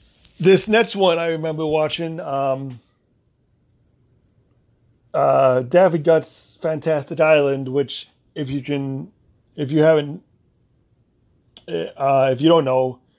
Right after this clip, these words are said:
blatant ripoff of, uh, Fantasy Island, the show Fantasy Island, and it has Daffy Duck and, and Speedy Gonzales, appropriately.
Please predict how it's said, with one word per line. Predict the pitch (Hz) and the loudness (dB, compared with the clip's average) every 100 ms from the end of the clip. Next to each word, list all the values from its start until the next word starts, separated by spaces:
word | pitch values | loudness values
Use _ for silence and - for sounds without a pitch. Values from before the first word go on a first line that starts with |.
| _ _ _ _ _ _ _ - | _ _ _ _ _ _ _ -12
blatant | 123 185 190 180 | 0 2 2 0
ripoff | 165 160 143 143 147 | -2 2 2 0 -2
of, | 143 123 | -6 -4
uh, | 139 139 135 131 143 - | -2 -2 -2 -4 -6 -4
Fantasy | 175 175 160 151 | 0 0 0 0
Island, | 131 131 127 127 123 - | 0 0 -2 -4 -10 -14
the | 147 | -12
show | 123 160 | -4 -2
Fantasy | 135 160 151 147 | 0 0 0 -2
Island, | 123 123 123 127 - _ _ _ _ - | -2 -2 -4 -10 -16 _ _ _ _ -4
and | 139 | -2
it | 139 123 | -2 -2
has | 139 160 131 | 0 0 -2
Daffy | 120 156 147 | 2 2 2
Duck | 156 151 147 | 0 -2 -2
and, | 139 - - | -12 -20 -18
and | 156 131 | -14 -14
Speedy | - 170 156 | -2 0 0
Gonzales, | 143 135 151 143 131 127 - _ _ _ _ _ _ _ | -2 0 2 4 2 0 -10 _ _ _ _ _ _ _
appropriately. | 139 175 175 139 143 135 143 139 | -4 2 4 2 -4 -4 -6 -6